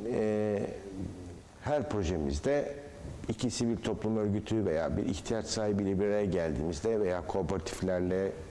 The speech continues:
belediyelerle hayatlara dokunduğumuz zaman görüyoruz ki bir uzlaşma ortamı, bir huzur ortamı doğuyor ve bu barışa hizmet etmiş oluyor aslında.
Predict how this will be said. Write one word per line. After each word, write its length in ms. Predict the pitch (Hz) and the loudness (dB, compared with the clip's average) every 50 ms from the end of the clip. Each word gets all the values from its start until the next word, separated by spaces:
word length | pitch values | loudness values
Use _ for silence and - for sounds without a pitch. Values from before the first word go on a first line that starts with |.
| - | -4
belediyelerle 840 | - 78 73 80 82 87 92 95 98 98 95 92 92 95 110 127 135 - - - - - - - - - - - | -2 0 2 2 2 2 2 2 2 2 2 2 2 2 2 0 0 -2 -8 -12 -12 -12 -12 -12 -12 -12 -12 -6
hayatlara 520 | - 117 127 131 - - 104 131 131 131 110 | -2 0 2 2 2 2 2 2 4 4 4
dokunduğumuz 540 | 110 - - 110 110 113 120 120 117 101 78 | 2 2 2 0 2 2 2 2 2 2 2
zaman 300 | 90 98 113 117 117 117 | 2 2 2 2 2 4
görüyoruz 420 | 117 120 120 107 92 90 - - | 4 4 4 4 4 2 0 0
ki 220 | - 127 135 - - - - - - - - | 0 0 0 0 -2 -6 -10 -12 -8 -2 0
bir 140 | 123 139 139 | 2 2 2
uzlaşma 600 | 156 127 120 104 101 110 104 - - 110 110 107 | 2 2 2 2 2 0 0 0 0 0 2 2
ortamı, 380 | 92 78 - 87 80 90 107 113 110 - - - - - 107 | 2 0 0 0 0 2 2 0 0 -2 -6 -10 -10 -6 -2
bir 300 | 110 110 113 110 - 117 110 - - - | 0 2 2 2 0 -2 -6 -8 -6 -2
huzur 300 | 101 110 98 85 131 135 | 0 0 2 2 4 4
ortamı 500 | 110 95 82 76 - 80 69 67 67 64 | 4 2 2 0 -2 -2 0 0 0 0
doğuyor 440 | 69 67 69 76 101 123 131 120 110 | 0 2 2 2 2 2 2 2 2
ve 140 | 123 127 | 2 2
bu 180 | 120 131 127 104 | 4 4 2 2
barışa 300 | 110 107 101 - - 139 | 2 2 2 0 0 2
hizmet 380 | 131 113 87 85 98 117 - - | 2 2 2 2 2 0 0 -2
etmiş 300 | 71 - - - - - | -4 -4 -4 -4 -4 -2
oluyor 160 | - - - - | -2 -2 -2 -2
aslında. 360 | - - - - - - | -2 -4 -4 -4 -6 -8